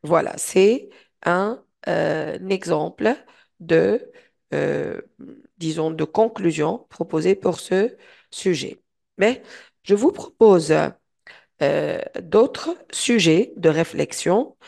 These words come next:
euh, dont on va, euh, proposer, euh, au-, auxquels on va proposer, euh, des introductions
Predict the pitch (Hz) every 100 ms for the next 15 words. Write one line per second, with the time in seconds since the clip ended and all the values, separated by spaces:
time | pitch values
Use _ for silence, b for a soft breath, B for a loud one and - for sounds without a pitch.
0 | B B - 165 165 156 180 208 233 208
1 | 196 185 220 294 - - 160 165 - -
2 | 226 190 160 151 190 339 _ _ b b
3 | - 151 147 151 - - - - - -
4 | - - - - - - 156 185 180 175
5 | 240 294 180 175 - 175 156 156 190 262
6 | - B B B - 160 156 - 175 233
7 | 254 247 - 196 190 - 175 170 226